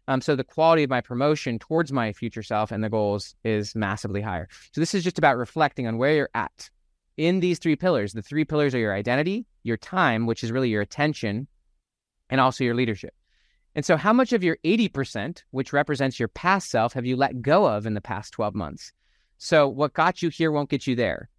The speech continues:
I've also shared the quote that the system is designed to de-, to defend the system. So you have two systems in life. You've got an internal system, which is your subconscious.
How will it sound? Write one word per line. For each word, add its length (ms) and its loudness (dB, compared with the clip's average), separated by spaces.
I've 140 0
also 260 4
shared 220 0
the 60 -4
quote 260 0
that 100 -6
the 100 -6
system 400 0
is 100 -2
designed 520 -2
to 100 -8
de-, 140 -4
to 120 -4
defend 360 0
the 60 -4
system. 460 -4
So 140 -2
you 100 4
have 120 4
two 160 0
systems 540 -2
in 160 -2
life. 260 -6
You've 120 -2
got 140 2
an 160 -4
internal 400 2
system, 340 0
which 120 0
is 120 -2
your 80 -2
subconscious. 920 -4